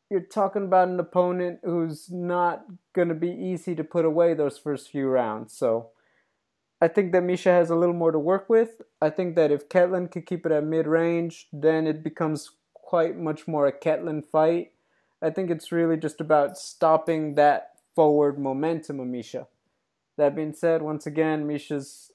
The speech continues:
one of those people, they just get better as the fight goes on. Oh, boy. I know I just said it, and then I'm like, I could see Ketlen just doing the thing at mid-range, you know what I mean?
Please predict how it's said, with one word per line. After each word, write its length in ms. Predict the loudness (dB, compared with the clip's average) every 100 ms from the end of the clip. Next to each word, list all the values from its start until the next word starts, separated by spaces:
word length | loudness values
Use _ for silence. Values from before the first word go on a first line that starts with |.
| _
one 240 | -4 -2 0
of 80 |
those 200 | 0 -2
people, 300 | -2 -6 -4
they 180 | 0 -2
just 280 | -2 -6 -2
get 200 | -4 -2
better 320 | 0 0 0
as 200 | 0 -4
the 80 | -6
fight 280 | -2 0 0
goes 280 | -4 -2 -2
on. 380 | -2 -2 -6 -12 _ _ _ _ _ _ _ _ _ _ _ _ _ _ _ _ _ _ _ -2
Oh, 360 | 2 4 4 4
boy. 400 | 4 2 0 -8 _ _ _ _ _ _ _ _ _ _ _ _ _ -2
I 80 | 2
know 140 | 6
I 40 | 4
just 220 | 2 2
said 180 | 4 4
it, 40 |
and 120 | 2
then 120 | -4 -4
I'm 160 | 0
like, 180 | 0 2
I 80 | 0
could 160 | -2
see 180 | -4 -6
Ketlen 460 | -4 -2 -2 -2 -4
just 180 | -6 0
doing 220 | 0 0
the 80 | 0
thing 260 | -2 0
at 80 | 0
mid-range, 640 | 0 2 2 0 -4 -6
you 60 | -6
know 100 | -2
what 120 | 0
I 40 |
mean? 320 | 0 2 0